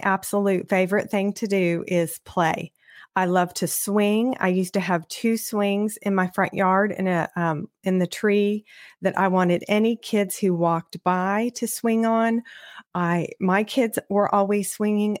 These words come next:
I love to swing. And so if you see me at the playground, uh, I, I'm probably on a swing because I love that. I also love to do puzzles.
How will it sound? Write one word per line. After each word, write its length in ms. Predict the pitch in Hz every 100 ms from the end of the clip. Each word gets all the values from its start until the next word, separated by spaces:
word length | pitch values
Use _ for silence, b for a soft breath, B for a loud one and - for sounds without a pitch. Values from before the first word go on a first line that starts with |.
| -
I 440 | 202 214 226 220 -
love 500 | 180 180 180 180 -
to 100 | 190
swing. 400 | - 190 165 175 -
And 160 | 180
so 120 | - 196
if 200 | 190 214
you 140 | 233
see 180 | - 262
me 140 | 262
at 160 | 247 240
the 40 |
playground, 560 | - 214 208 214 214 202 _ _ -
uh, 120 | - _ _ _ _
I, 200 | 196 214 220 -
I'm 160 | 226
probably 340 | 220 254 262 240
on 120 | 226
a 20 |
swing 380 | - 247 277 196 190
because 360 | 190 202 202
I 100 | 208
love 260 | 190 208 208
that. 240 | 160 - - B B B B B
I 100 | 202
also 380 | - 214 240 208
love 240 | 202 185
to 100 | 202
do 160 | 175 180
puzzles. 840 | - 240 233 247 240 240 233